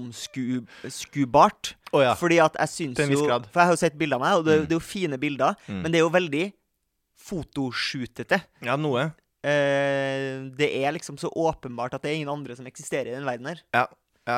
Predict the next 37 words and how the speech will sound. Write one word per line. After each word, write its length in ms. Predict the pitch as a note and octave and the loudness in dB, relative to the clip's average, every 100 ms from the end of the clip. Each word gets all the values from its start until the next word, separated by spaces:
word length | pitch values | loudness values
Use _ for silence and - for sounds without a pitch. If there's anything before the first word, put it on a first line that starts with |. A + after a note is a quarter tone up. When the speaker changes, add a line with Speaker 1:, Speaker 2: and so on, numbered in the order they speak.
| B2+ | 0
Speaker 2:
ja, 180 | A#2 B2 D3 C#3+ | 0 2 2 2
jeg 80 | |
er 40 | C#3 | 0
enig. 220 | C#3 A2+ - | -2 -4 -10
Men, 240 | C3 C#3+ C#3+ | -6 -6 -4
men 140 | C#3 | -8
hva, 400 | C#3 C3+ B2 A#2+ G#2+ A2 G2+ | -2 0 2 0 -4 -8 -8
altså, 180 | A#2+ B2 | -8 -8
hva 100 | C3 | -6
skal 120 | B2+ - | -8 -10
man, 160 | A2+ A#2 | -10 0
hva 120 | B2 | 0
skal 180 | C3 D#3 | 0 -4
man 140 | D#3+ E3 | -4 2
gjøre? 400 | F3 F3 E3+ F3 F3 F3 | 6 6 8 8 10 10
<laughs> 260 | - - _ _ _ _ | 6 -6 _ _ _ _
Speaker 1:
Ja, 220 | - G3 A#3 | -6 -4 -2
det 60 | |
Speaker 2:
Det 80 | F3+ | 4
er 140 | F3 C#3+ | 6 6
jo 60 | |
ikke, 140 | C#3 D3 D3 C#3+ | 4 2 2 0
vi 80 | D3 | -4
kjenner 300 | - D#3 B2 | -4 -6 -6
jo 20 | A2 | -6
ganske 240 | B2+ - | -8 -8
mange 360 | A2+ A2 G#2 F#2 F2+ F2 | -6 -6 -6 -8 -10 -10
fotografer. 540 | F2 F#2+ G2 F#2 G3+ C#4+ C#3+ | -12 -10 -8 -6 -6 -8 -10
Speaker 1:
Ja. 60 | D3+ - | -10 -12
Speaker 2:
Ingen 240 | D#4 C4 C#3+ | -8 -4 -2
av 60 | |
dem 60 | C#3+ | -4
tar 220 | D3+ C3+ C3+ | -4 -4 -4
bilder 220 | C3 G#2 | -6 -6
til 80 | A#2+ | -4
vanlig. 220 | B2 B2 - _ C#3+ | -4 -6 -16 _ -4
Speaker 1:
Nei. 140 | E3+ | -4